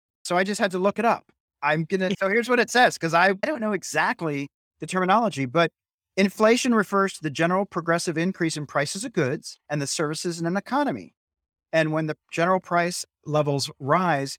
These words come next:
Speaker 1: each unit of currency buys fewer goods and services, and inflation corresponds to a reduction in the purchasing power of money.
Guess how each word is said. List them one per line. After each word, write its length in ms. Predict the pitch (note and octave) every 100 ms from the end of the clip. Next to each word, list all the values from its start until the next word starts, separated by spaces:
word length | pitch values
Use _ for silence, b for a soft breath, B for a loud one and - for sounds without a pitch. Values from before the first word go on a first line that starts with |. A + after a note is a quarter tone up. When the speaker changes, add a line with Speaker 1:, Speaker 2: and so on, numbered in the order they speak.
| _
Speaker 1:
each 260 | F3 F3+ -
unit 280 | C#3+ D#3 D#3+
of 80 | D#3
currency 440 | - G#3 F#3 - C#3+
buys 340 | C#3 C#3 C3+
fewer 320 | - C#3 C3
goods 320 | A#2+ D3+ D3 C3+
and 100 | C3
services, 600 | F3 D#3+ - C#3 B2+ - _ _ _ _
and 320 | D3+ C#3 C#3 C3+ _ _ _ _ -
inflation 920 | D3 - E3+ E3+ - D3 C3+ C3+ - _ _ _
corresponds 540 | D3+ C#3 D3 D3 C#3+
to 100 | -
a 40 | C3+
reduction 340 | B2+ C3 C3
in 20 | B2
the 60 |
purchasing 420 | B2 B2+ - B2 A2
power 240 | A2+ G#2+
of 80 | G2+
money. 380 | A2 G#2+ D#2+